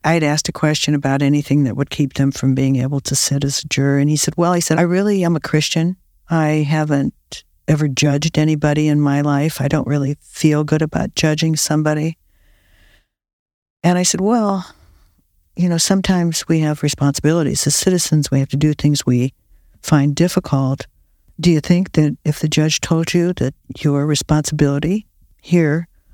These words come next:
was to do your best, to be honest, and try to effectuate a fair resolution, kinda like Solomon did with the baby?"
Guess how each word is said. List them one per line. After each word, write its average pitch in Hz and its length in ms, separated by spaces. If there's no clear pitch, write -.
was 147 220
to - 120
do 147 120
your 147 160
best, 151 440
to 156 60
be 147 140
honest, 135 480
and - 300
try 139 220
to 147 60
effectuate 151 540
a 131 60
fair 151 380
resolution, 151 640
kinda 233 200
like 180 200
Solomon 151 500
did 147 200
with 151 140
the 160 100
baby?" 147 680